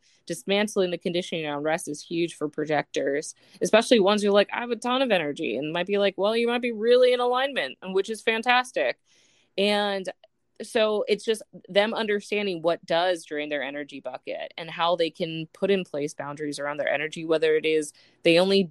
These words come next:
you know, do certain kind of work two to four hours a day, or they only do it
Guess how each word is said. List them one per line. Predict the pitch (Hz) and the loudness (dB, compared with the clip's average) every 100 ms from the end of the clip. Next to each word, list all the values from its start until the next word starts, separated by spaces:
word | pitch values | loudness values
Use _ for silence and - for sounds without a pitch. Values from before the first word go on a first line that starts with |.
| - - | -6 -4
you | 185 | 0
know, | 170 151 | 2 0
do | 151 175 | 0 0
certain | 196 - 185 156 180 | 0 2 0 0 -2
kind | 175 180 | 2 0
of | 165 | 2
work | 165 190 - _ _ _ - | 4 4 4 _ _ _ -18
two | - 180 | -4 -2
to | 180 | 0
four | 185 175 | 2 4
hours | 170 175 170 | 4 2 -4
a | 151 | -2
day, | 180 185 147 123 160 _ _ - | 0 2 0 -4 -6 _ _ 0
or | 175 | 2
they | 175 170 | 2 0
only | 180 | -2
do | 170 170 | -2 2
it | 170 | 0